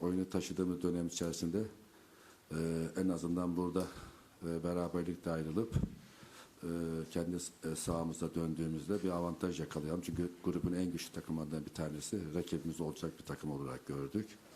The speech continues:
E, yediğimiz gol sonrası da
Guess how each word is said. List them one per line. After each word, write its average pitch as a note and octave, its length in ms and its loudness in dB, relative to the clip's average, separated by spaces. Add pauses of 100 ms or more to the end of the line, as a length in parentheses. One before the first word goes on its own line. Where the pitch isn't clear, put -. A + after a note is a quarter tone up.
(720)
E, F2 60 -6 (520)
yediğimiz F#2+ 400 4
gol F#2+ 160 4
sonrası E2+ 480 0
da A2 80 4